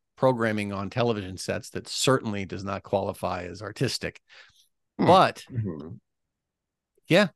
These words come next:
Speaker 1: I think that he's right at the end. I think that as the technology is advanced, I think that television closed the gap to cinema. I think if you were gonna call cinema an art,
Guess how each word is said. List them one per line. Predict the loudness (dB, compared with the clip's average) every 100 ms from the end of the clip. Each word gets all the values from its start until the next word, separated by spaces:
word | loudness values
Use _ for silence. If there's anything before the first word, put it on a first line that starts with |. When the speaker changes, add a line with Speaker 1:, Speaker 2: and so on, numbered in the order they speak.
| _ 0
Speaker 1:
I | 2 2
think | 0 -2 -2 -2
that | -2 -2 _ _
he's | -10 -4 -4 -2
right | 2 2 0 -6
at | -16 -12
the | -12
end. | -10 -12 -12
I | -8 -8
think | -4 -4 -4 -6
that | -6 -6 -10 _ _ _ _ _
as | 2 2 -2
the | -4
technology | -2 -2 0 0 0 -4
is | -6
advanced, | -8 -10 -10 -10 -12 -12 -6
I | -6
think | -4 -6 -4
that | -4
television | -2 -2 -2 -8
closed | -8 0 0 0
the | -4
gap | -4 -4 -4
to | -6
cinema. | -6 -6 -8 -12
I | -12
think | -10 -10 -10
if | -8
you | -8
were |
gonna | -6 -8
call | 2 4 4
cinema | 2 -2 -2 -4
an | -6
art, | -8 -8